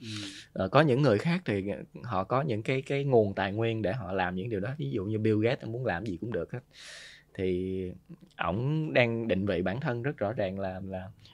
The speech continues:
Speaker 2: philanthropy, ờ, là một cái người, ờ, làm chuyên về từ thiện. Nhưng mà cũng có những người khác thì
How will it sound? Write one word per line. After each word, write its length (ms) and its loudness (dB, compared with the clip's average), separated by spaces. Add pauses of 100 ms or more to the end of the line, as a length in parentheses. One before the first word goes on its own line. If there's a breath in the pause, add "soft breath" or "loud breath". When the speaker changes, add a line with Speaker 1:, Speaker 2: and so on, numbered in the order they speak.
(100)
Speaker 2:
philanthropy, 600 2 (240)
ờ, 480 -4
là 220 -2
một 160 -6 (100)
cái 120 -8
người, 400 0
ờ, 280 -4
làm 360 -6
chuyên 280 -4
về 300 -4 (380)
từ 120 -2
thiện. 260 0 (260)
Nhưng 160 0
mà 80 2
cũng 260 -2
có 420 0
những 120 0
người 140 4
khác 240 0
thì 80 -2